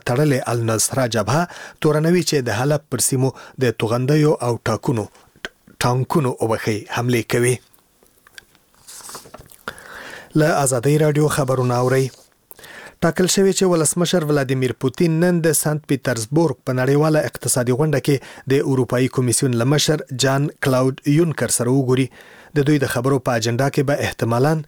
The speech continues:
د روسیې او اروپایي ټولنې پر اړیکو، پر روسیې د لګول شویو بندیزونو او د روسیې د ځوابي اقداماتو او همداراز په اروپا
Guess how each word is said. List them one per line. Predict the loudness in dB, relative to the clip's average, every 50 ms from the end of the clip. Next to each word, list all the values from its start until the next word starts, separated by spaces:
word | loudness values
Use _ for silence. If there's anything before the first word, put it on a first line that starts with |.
| -12 -20 -12 -4 -2
د | 0 0 2
روسیې | 0 0 2 2 2 2 2 0 0
او | 0 0 0 0
اروپایي | -2 -2 -2 0 0 0 0 0 0
ټولنې | 2 2 2 2 4 2 2 0 -2 -2 -4
پر | -4 -4 -2 -2
اړیکو، | 0 0 0 2 2 0 0 0 -6 -18 -20 -18 -8 -2
پر | -2 0 2 2
روسیې | 2 2 2 2 2 2 2 2 0
د | 0 0 0 0
لګول | -2 -2 0 0 0 0 0 0 0
شویو | 2 2 2 2 0 0
بندیزونو | -2 -2 0 -2 0 2 2 2 2 0 0 -6 -18 -16 -6 -2 0 0
او | 0 2
د | 2 2 2 2
روسیې | 2 2 2 2 2 0 0
د | 0 -2 0
ځوابي | 0 0 0 0 0 -2 -2 -2
اقداماتو | -4 -4 -2 -2 -2 -4 -2 -2 -2 -2 -2 _ _ _ _ _ _ -20 _ _ -6 -2 0
او | 0 2
همداراز | 0 0 0 0 0 0 0 -2 -2 0
په | 0 0
اروپا | 0 0 0 -2